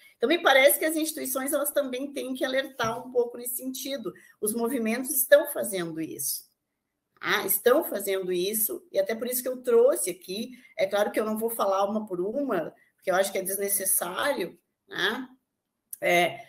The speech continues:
mas que isso sirva de alerta, a gente pode discutir, sim, violência física, a gente vai discutir violência psicológica, sexual, patrimonial, a moral, né? A patrimonial, que as pessoas, às vezes, também, né, Ivana, não se dão conta, <laughs> né, do que,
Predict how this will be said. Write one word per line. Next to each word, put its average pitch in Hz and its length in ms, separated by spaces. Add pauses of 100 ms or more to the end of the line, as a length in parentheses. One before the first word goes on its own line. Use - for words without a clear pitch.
(200)
mas 190 240
que 214 380
isso 262 240
sirva 302 300
de 277 100
alerta, 240 480
a 254 60
gente 247 260
pode 226 300
discutir, - 460
sim, 262 240
violência 262 420
física, 208 720 (380)
a 185 80
gente 214 180
vai 220 160
discutir 233 440
violência 226 400
psicológica, 202 920
sexual, 202 640
patrimonial, 202 420 (160)
a 196 100
moral, 233 840 (560)
né? - 420 (180)
A 208 100
patrimonial, 262 800
que 302 80
as 302 80
pessoas, 269 340
às 269 120
vezes, 254 180
também, 247 340
né, 233 380
Ivana, 226 280
não 220 120
se - 100
dão 226 180
conta, 233 440
<laughs> - 540
né, 214 320
do 220 80
que, 202 340